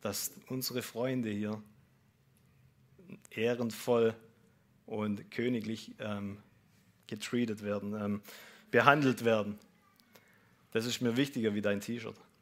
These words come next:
Das bedeutet für mich, naja, natürlich, ich dachte so, okay, Schrott, hey, warum, also, warum haben wir nichts auf dem Konto? Das war meine erste Frage, gell?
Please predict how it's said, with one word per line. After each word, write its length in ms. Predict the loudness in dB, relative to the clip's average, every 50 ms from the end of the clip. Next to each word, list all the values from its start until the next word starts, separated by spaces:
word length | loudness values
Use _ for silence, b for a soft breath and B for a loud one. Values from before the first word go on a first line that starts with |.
| _ _ _ _ _ _ _ _ _ _ _ b b b b b b b b b b b b b b b b _ _ _ _ _ _ _ _ -4 -4
Das 140 | -4 -2
bedeutet 560 | 0 0 0 6 8 8 8 8 6 4 2 0
für 120 | 0 2
mich, 440 | 2 2 2 0 -2 -4 -12 -14 -16 -20 _ _ _ _ _ _ _ _
naja, 160 | -4 -2 0 0
natürlich, 440 | 0 0 2 4 4 4 2 0
ich 140 | -6 -10 0
dachte 280 | 0 0 0 0 -6 -6
so, 80 | -6 -6 -10 -18 -14
okay, 380 | -12 -12 -12 -8 -6 -6 -6 -6
Schrott, 560 | -6 -8 -8 -10 -10 -8 -6 -8 -8 -6 -4 -6
hey, 100 | -6 -6
warum, 300 | -6 -6 -6 -8 -10 -12 _ -4
also, 280 | -4 -4 -4 -4 -10 -10 -10
warum 240 | -8 -6 -6 -2 -2
haben 140 | -2 0
wir 100 | 0 0
nichts 280 | 0 -2 -2 0 0 0
auf 100 | 0 0
dem 100 | -2 2
Konto? 340 | 4 4 4 4 0 -4 -2
Das 160 | 0 2 2
war 80 | 2 4
meine 220 | 4 4 6 6
erste 260 | 6 6 6 6 4
Frage, 340 | 4 6 6 8 8 8 6 6
gell? 160 | 6 6